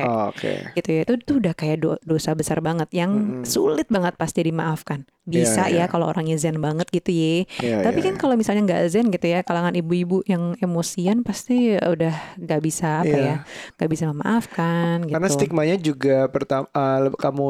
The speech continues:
Speaker 1: sebut dia suaminya, ya karena stigmanya adalah s-, yang suami selingkuh tuh lebih banyak daripada
Speaker 2: Bener.
Speaker 1: istri yang selingkuh.
Speaker 2: Ah, ah, walaupun ada juga ya istri selingkuh
Speaker 1: Ah,
Speaker 2: tuh.
Speaker 1: ah. Eh, enggak, kita juga enggak.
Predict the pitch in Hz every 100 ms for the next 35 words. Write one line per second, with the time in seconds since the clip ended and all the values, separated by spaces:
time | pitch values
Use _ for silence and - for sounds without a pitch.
0 | 135 135 135 139 135 131 - 135 131 131
1 | 135 160 180 175 143 139 127 131 170 -
2 | 139 135 170 147 165 - - 147 143 139
3 | - - 147 139 139 - 139 139 185 214
4 | 165 127 127 131 113 _ _ - 214 233
5 | 226 214 214 208 208 196 147 135 131 127
6 | 123 113 - 190 185 170 170 170 202 175
7 | 170 160 180 170 165 165 165 156 139 143
8 | 156 - 160 165 175 - 113 113 113 113
9 | - 196 226 226 262 180 139 131 113